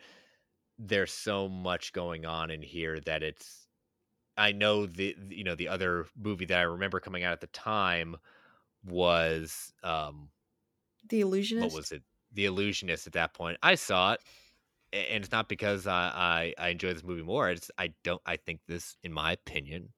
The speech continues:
Speaker 1: and s-, my sub-, completely subjective opinion, I think this is a superior movie.
Speaker 2: Well, it's a totally different movie in that The Illusionist is literally just about,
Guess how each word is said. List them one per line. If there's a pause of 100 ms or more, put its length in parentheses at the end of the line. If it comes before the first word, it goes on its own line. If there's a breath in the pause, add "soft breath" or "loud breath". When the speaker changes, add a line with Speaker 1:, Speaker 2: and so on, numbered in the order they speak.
Speaker 1:
and
s-,
my
sub-, (180)
completely
subjective
opinion,
I
think
this
is
a
superior
movie. (480 loud breath)
Speaker 2:
Well,
it's
a
totally
different
movie
in
that
The
Illusionist
is
literally
just
about,